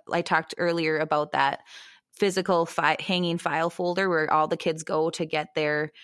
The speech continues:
you know, supplies for their guided notes or this or that. And they, I just bag it up in a little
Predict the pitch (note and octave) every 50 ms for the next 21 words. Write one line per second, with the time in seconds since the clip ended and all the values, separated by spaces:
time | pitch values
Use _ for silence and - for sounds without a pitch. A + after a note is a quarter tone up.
0 | - - - - - - F#3+ F#3 E3 F3 D#3+ - F#3 E3+ - - E3+ D3+ D3 D3
1 | D#3 D#3 D3+ - - - D3+ D3 D3 C#3+ D3 D3 - D#3 D3+ D3+ E3 F3+ G3+ A#3+
2 | B3+ G#3+ - - - F3+ E3+ E3+ F#3 G3 F#3+ - F#3 E3+ E3 F#3 F#3 E3+ D#3 D3+
3 | - - F3 E3+ E3 E3 E3 E3 E3+ E3 D#3+ - - D#3 E3 D#3+ F#3 F3 - -
4 | - D#3 _ _ _ _ _ - E3+ D#3 D#3+ E3 F3 F3 E3+ F3 G3 A#3 - -
5 | E3+ D#3+ D#3+ D#3 D3+ D3+ D#3+ D#3 D#3+ D#3+ D#3+ D#3 D#3+ F3 F3